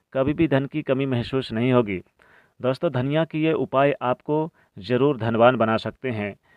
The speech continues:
धन, घर से जो जुड़े हैं समस्याएं, धन को लेकर वो समस्याएं दूर हो जाएंगी। माँ लक्ष्मी और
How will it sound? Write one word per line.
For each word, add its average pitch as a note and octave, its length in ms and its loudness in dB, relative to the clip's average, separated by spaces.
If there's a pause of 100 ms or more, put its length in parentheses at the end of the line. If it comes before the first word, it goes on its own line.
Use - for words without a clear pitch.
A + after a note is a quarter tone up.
(220)
धन, A#2+ 400 -6 (260)
घर A#2 180 -2
से A#2 180 -4
जो A#2+ 120 0
जुड़े A#2 280 2
हैं B2 260 0 (280)
समस्याएं, B2 500 0
धन A#2+ 160 -2
को B2 140 -4
लेकर A#2+ 260 0
वो C#3 180 -2
समस्याएं C3+ 500 -4
दूर A#2 160 2
हो G2+ 160 -2
जाएंगी। G#2 440 2 (1080)
माँ C#3+ 140 2
लक्ष्मी D#3+ 360 4
और C#3+ 340 4